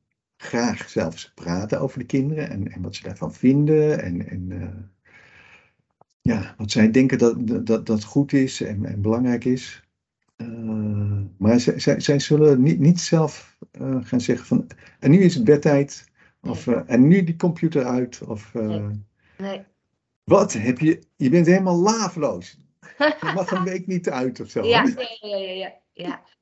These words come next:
Speaker 2: Ja, mooi, hè? Ja, hoe dat zo, ja, ja, hoe verschillend ook de mannen er weer in stappen en
Speaker 1: Ja.
Speaker 2: in staan en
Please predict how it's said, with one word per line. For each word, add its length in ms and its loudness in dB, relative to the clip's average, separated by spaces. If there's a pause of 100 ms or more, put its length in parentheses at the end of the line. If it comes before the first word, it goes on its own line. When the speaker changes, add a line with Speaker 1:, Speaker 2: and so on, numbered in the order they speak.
(220)
Speaker 2:
Ja, 200 -8
mooi, 340 -4
hè? 300 -4 (160)
Ja, 280 -8
hoe 100 -6
dat 180 -8
zo, 180 -12
ja, 360 -12 (640)
ja, 320 -14
hoe 140 -14
verschillend 460 -8
ook 140 -4
de 100 -4
mannen 320 -2
er 80 -6
weer 180 -6
in 140 -10
stappen 420 -8
en 120 -10
Speaker 1:
Ja. 80 -10
Speaker 2:
in 100 -12
staan 460 -12
en 300 -14